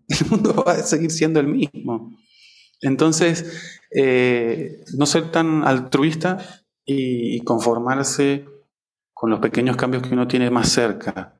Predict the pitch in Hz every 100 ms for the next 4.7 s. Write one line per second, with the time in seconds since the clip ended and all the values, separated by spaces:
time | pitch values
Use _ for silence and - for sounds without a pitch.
0 | _ _ _ 107 104 101 104 101 101 113
1 | 139 - 113 107 117 120 - 107 110 120
2 | 123 123 107 107 104 113 113 117 117 117
3 | 113 120 127 143 131 110 101 110 104 101
4 | 101 98 95 90 - 90